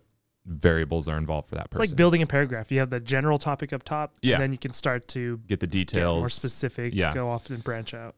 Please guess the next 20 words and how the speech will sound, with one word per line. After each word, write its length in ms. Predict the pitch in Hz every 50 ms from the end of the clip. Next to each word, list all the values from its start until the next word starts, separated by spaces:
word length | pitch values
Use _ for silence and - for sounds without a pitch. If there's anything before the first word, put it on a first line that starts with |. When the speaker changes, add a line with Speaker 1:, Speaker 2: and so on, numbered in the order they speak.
| _
Speaker 1:
Yeah, 180 | - 101 87 82
so, 340 | 87 - - 123 113 104 95
but 360 | 85 120 123 120 104 85 101
there 140 | 104 101 98
are 160 | 95 101 110
definitely 420 | 101 98 98 101 - 120 123 120 110
commonalities 880 | - - 98 95 98 92 87 82 82 85 85 85 87 90 90 90 - -
between 420 | - 85 - - 90 87 85 85
individuals 560 | - 87 82 80 80 80 73 78 78 80 76
with 160 | 82 80 - -
low 100 | 78 76
back 220 | 76 71 78 -
pain. 200 | - 76 73 78
So 140 | - - 85
the 40 | 80
first 260 | - 101 107 104 - -
one 240 | 101 98 98 95 - _ -
is 340 | 87 85 80 80 78 - - _ - -
tight 340 | - - 92 82 82 - -
hips, 600 | - - 92 73 - - - - - - -